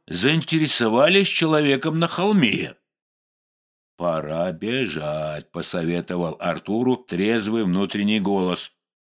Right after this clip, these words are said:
"Гранатомётик бы", отозвался авантюрист, часто берущий верх в планировании рискованных мероприятий. "Шарахнет молнией, костей не соберёшь", возразил осторожный прагматик.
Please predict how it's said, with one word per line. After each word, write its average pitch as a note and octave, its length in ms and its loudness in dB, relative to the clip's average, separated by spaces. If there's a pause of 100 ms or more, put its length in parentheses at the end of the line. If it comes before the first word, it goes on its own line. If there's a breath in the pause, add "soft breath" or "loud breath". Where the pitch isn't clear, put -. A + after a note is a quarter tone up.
(100)
"Гранатомётик A#2 1600 0
бы", F#2+ 360 2 (100)
отозвался F#2 840 -2
авантюрист, F#2+ 840 0 (220)
часто G2+ 500 -2
берущий G#2 720 0
верх A2 640 2 (140)
в - 160 -20
планировании A2+ 720 4
рискованных G#2 720 0
мероприятий. G#2+ 880 0 (560)
"Шарахнет G2 920 -4
молнией, G2 880 0
костей F2+ 560 -2
не B2 120 -2
соберёшь", D3 760 -2 (160)
возразил F#2+ 560 -2
осторожный F2 640 -4
прагматик. F2+ 760 -4